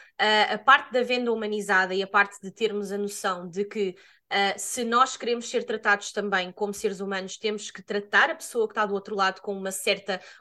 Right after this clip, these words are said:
humanidade, fez com que o nosso negócio se destacasse.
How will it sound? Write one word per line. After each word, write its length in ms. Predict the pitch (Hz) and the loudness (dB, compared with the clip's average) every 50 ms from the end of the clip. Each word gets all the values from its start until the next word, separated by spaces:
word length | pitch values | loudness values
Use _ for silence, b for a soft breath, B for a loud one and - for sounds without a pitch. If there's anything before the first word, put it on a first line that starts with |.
| B | B
humanidade, 640 | 202 208 208 208 214 202 185 165 165 180 208 - - B B B B B B | -4 -2 0 0 2 2 4 4 4 4 2 -2 -8 B B B B B B
fez 360 | - - 254 269 277 - - | -14 -2 0 0 0 0 -2
com 200 | - 285 277 254 | -4 -4 -4 -4
que 240 | - - 262 254 254 | -6 -8 -6 -6 -4
o 100 | 254 240 | -2 2
nosso 280 | 247 233 240 - - 262 | 2 2 2 2 -4 -4
negócio 320 | 240 226 226 226 - 233 | -2 0 0 0 -2 -8
se 120 | 226 - | -12 -10
destacasse. 640 | - - - - 226 226 - 196 180 180 - - - | -10 -8 -4 -4 -4 0 2 2 2 2 0 -4 -12